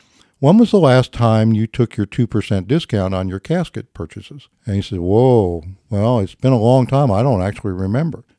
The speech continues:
And I said, "I, the size of your funeral home, you probably got about forty-five thousand dollars that you owe the, the, the casket company every month." And he says, "Well, that's actually more than that." And I said, "So you don't like debt,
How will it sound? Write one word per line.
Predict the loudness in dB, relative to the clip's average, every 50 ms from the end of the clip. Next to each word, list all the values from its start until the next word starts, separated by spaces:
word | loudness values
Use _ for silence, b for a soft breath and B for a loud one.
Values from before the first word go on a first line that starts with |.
| -8
And | -4 -4
I | -4
said, | -2 -2 0 0
"I, | 2 0 0 -2 -6
the | -8 -8 -8 -8
size | -6 -2 -2 0 2 2 2
of | 2 0 0
your | 2 2 0
funeral | 0 0 0 0 2 2 2
home, | 2 2 2 2 2 2 0 -2 -4 -6 _ _ _ _
you | -10 -10 -6
probably | -2 2 2 4 4 4
got | 4 4 2 2
about | 2 0 -2 -2 _
forty-five | 0 0 0 0 0 -2 -2 -2 -2 -2
thousand | -2 -2 -2 -2 -4 -4 -4
dollars | -4 -4 -4 -4 -4 -6 -6 -8 -10 -12
that | -14 -14 _ -10
you | -8 -6 -6
owe | -6 -6 -6
the, | -8 -8 -8 -10 -12 b b b b b b b b b b -6
the, | -6 -6 -6 -6 -10
the | -14 -10 -8 -6 -6 -6 -8 -10 -16 _ _ _ _ _
casket | -4 -2 -2 -2 -4 -10 -8
company | -6 -4 -4 -4 -6 -8
every | -10 -10 -12
month." | -14 -16 -18 -20 _ _ _ -10
And | -8
he | -8 -8
says, | -8 -10 -8
"Well, | -6 -4 -2 0 0 0 0
that's | -2 -2 -2
actually | -4 -4 -2 -2 -4 -4
more | -2 -2 -2 -2
than | 0 0
that." | 0 0 0 -2 -4 -8 b b b b
And | -4 -2
I | -2
said, | -2 -4 -4 -6 -6 -6
"So | -2 0 2 4 4 4 2 0 _ _
you | -2 0 2 4
don't | 4 4
like | 4 4 4 2 _ -2
debt, | -2 0 0 0 -4 -8